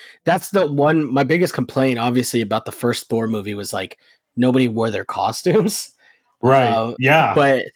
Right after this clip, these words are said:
Speaker 1: but, I mean, clearly Thor's not gonna wear his costume most of the movie because he was, he was exiled from Asgard.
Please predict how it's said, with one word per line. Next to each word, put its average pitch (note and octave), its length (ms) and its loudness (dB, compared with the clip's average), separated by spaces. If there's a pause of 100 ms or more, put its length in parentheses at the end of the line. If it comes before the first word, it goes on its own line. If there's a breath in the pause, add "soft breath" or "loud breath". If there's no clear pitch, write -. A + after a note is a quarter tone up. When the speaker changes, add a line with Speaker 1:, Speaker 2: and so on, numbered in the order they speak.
(320 loud breath)
Speaker 1:
but, D#3+ 100 4
I D#3 80 2
mean, D#3+ 180 2
clearly F#3 400 4
Thor's D#3+ 300 2
not D3 140 2
gonna C#3+ 140 2
wear C3 120 4
his B2 160 0
costume A#2+ 800 -2
most A#2+ 240 -2
of A#2+ 40 -2
the A2 60 -2
movie A2 300 -2
because G#2 280 -6
he G#2 140 -6
was, G2 300 -12 (320 soft breath)
he B2+ 100 0
was A#2 140 0
exiled G#2 580 0
from F#2+ 240 -8
Asgard. F2+ 580 -4